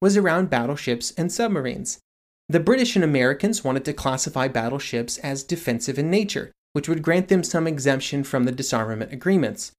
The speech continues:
But they wanted submarines to be classified as offensive weapons, which would very likely greatly restrict their numbers.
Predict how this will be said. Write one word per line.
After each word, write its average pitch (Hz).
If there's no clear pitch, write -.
But 160
they 170
wanted 147
submarines 147
to -
be 160
classified 127
as 131
offensive 131
weapons, 120
which 185
would 180
very 147
likely 131
greatly 131
restrict 139
their 147
numbers. 202